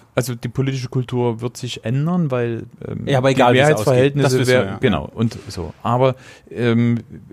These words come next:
Speaker 1: es liegt doch noch an uns. Also
Speaker 2: Ja.
Speaker 1: wir haben jetzt noch ein paar Tage Zeit, ähm, zu kämpfen, kämpfen, kämpfen, um einfach genau diese Grundfrage so zu beantworten, dass die Zuversicht am Schluss, ähm,
Speaker 2: Ja.
Speaker 1: gewinnt.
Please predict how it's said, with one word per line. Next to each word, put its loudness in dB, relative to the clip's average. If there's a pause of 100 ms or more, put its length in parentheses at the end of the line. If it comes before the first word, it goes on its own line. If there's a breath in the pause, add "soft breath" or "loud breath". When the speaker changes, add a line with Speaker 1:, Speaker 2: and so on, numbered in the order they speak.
(260)
Speaker 1:
es -8
liegt -2
doch 2
noch -2
an -2
uns. 0
Also 0
Speaker 2:
Ja. 0
Speaker 1:
wir 2
haben 0
jetzt -4
noch 0
ein -18
paar 0
Tage -2
Zeit, 0
ähm, 0
zu -6
kämpfen, -2
kämpfen, -2
kämpfen, 0
um -4
einfach -4
genau -2
diese -4
Grundfrage 2
so 0
zu -6
beantworten, -2
dass -4
die -6
Zuversicht -6
am 0
Schluss, -6
ähm, 0
Speaker 2:
Ja. 0
Speaker 1:
gewinnt. 0